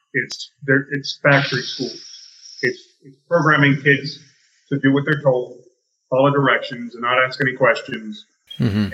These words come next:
Speaker 1: and become good, compliant citizens who don't ask any questions.
Speaker 2: Yeah, I, I think there's a, a, a lot of that, right? Um, 'cause e-, even when you do ask questions, they're, they're, they're not answered.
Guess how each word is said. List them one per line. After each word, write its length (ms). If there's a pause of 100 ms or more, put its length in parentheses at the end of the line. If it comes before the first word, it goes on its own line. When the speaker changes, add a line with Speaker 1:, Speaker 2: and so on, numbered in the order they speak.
Speaker 1:
and 100
become 360
good, 300
compliant 640
citizens 560
who 60
don't 180
ask 240
any 100
questions. 380 (260)
Speaker 2:
Yeah, 340
I, 220
I 60
think 200
there's 160
a, 80 (360)
a, 60
a 40
lot 260
of 100
that, 240
right? 280
Um, 340 (1200)
'cause 160
e-, 120
even 360
when 120
you 80
do 140
ask 220
questions, 400
they're, 160
they're, 240 (160)
they're 120
not 240 (180)
answered. 500